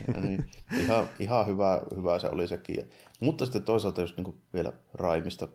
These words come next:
Speaker 2: tähän nyt alkuun, niin toisaalta se sen niinku tyyli sitten niinku niissä elokuvissa, niin ei se sit varsinaisesti niinku näkynyt noissa hämyksissä.
Speaker 1: Ee, siinä on joitain yksittäisiä teknisiä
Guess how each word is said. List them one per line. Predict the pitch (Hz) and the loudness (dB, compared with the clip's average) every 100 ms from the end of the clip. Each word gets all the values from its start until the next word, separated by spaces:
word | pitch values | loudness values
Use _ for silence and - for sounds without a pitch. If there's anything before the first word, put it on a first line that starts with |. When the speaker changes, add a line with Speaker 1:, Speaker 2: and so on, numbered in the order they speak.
| _ _ _ _ _ _ _ _ 82 | _ _ _ _ _ _ _ _ -8
Speaker 2:
tähän | 90 90 85 - _ - | -6 -4 -6 -10 _ -16
nyt | 95 - | -10 -2
alkuun, | 90 87 - 82 82 | 0 0 -2 -4 -2
niin | 82 - _ _ _ _ _ _ _ _ - | -6 -10 _ _ _ _ _ _ _ _ -8
toisaalta | - 143 | -2 0
se | 127 120 | 0 2
sen | 135 131 | 2 2
niinku | 127 127 127 - - | 0 -2 -6 -12 -14
tyyli | - 135 143 120 98 98 - | -4 0 2 2 2 0 -6
sitten | - 104 - 95 | -10 -10 -4 -2
niinku | 95 101 | 0 0
niissä | 110 117 104 - | -2 -2 0 0
elokuvissa, | 85 80 78 78 64 - 117 | 0 0 -2 -4 -6 -4 -4
niin | 92 | -2
ei | 92 | -2
se | 98 | -2
sit | 113 - | -4 0
varsinaisesti | 131 131 107 92 90 | 0 0 -2 -4 -4
niinku | 87 90 | -6 -4
näkynyt | 98 - 92 82 | -4 -4 -4 -4
noissa | 82 85 95 | -4 -2 -2
hämyksissä. | 92 82 - - - - - - - | 0 -2 -6 -12 -18 -18 -18 -20 -10
Speaker 1:
Ee, | - 123 151 160 151 156 156 139 | -4 0 2 2 2 2 2 0
siinä | 160 156 | 2 4
on | |
joitain | 175 185 165 | 4 4 2
yksittäisiä | 139 131 - 113 | 2 0 0 0
teknisiä | - 117 - 95 92 82 | 2 0 0 2 4 2